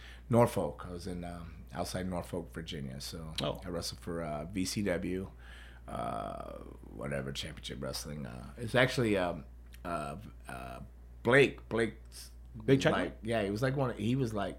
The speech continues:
Speaker 1: that's his, like, home, home, uh,
Speaker 2: Promotion?
Speaker 1: home promotion, yeah, where
Speaker 2: Oh,
Speaker 1: he
Speaker 2: really?
Speaker 1: started at and stuff like that, V C W, and, um, so it's, it was a good show. Uh, I don't know, three, four hundred, maybe five, I don't know, four something. It was a good show,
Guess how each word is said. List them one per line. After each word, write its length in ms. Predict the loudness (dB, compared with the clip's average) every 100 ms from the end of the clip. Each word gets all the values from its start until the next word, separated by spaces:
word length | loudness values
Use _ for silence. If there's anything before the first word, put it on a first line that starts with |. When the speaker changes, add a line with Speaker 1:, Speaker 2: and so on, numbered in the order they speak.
| -6
Speaker 1:
that's 180 | -6 -2
his, 260 | -2 -4 -8
like, 180 | -8 -4
home, 400 | 2 2 2 -2 -8
home, 440 | -6 -2 -2 -4 -8 -12 -12 -12 -14 -14 -12
uh, 400 | -6 -6 -6 -8 -8
Speaker 2:
Promotion? 380 | 0 4 4 2 -8 6
Speaker 1:
home 220 | 8 8
promotion, 500 | 6 6 6 4 2
yeah, 180 | 0 -2 -6 -14 -14 -4
where 160 | 2
Speaker 2:
Oh, 20 | 4
Speaker 1:
he 60 |
Speaker 2:
really? 120 | 4 2
Speaker 1:
started 340 | 4 4 4
at 160 | 2 0
and 80 | -2
stuff 240 | -4 -4
like 120 | -6 -6
that, 140 | -6
V 120 | -6 -6
C 160 | -6
W, 460 | -4 -4 -2 -4 -4
and, 140 | -6 -6
um, 180 | -8 -6
so 200 | 4 4
it's, 120 | 4
it 60 | 6
was 140 | 6
a 20 | 10
good 160 | 10
show. 380 | 12 12 12 12
Uh, 320 | 12 12 10 4 -6 -16 -16 -16 -16 -16 -16 -16 -16 -16 -18 -8
I 160 | 0 2
don't 140 | 2
know, 160 | 2 0
three, 180 | 2 2
four 200 | 4 4
hundred, 440 | 4 2 2 0 0
maybe 260 | -2 -2
five, 380 | -2 -2 -2 -2
I 100 | 0
don't 140 | 2 0
know, 100 | -4
four 240 | -4 -4
something. 400 | -2 -6 -4 -2
It 40 |
was 100 | 0
a 40 | 4
good 140 | 4
show, 260 | 6 4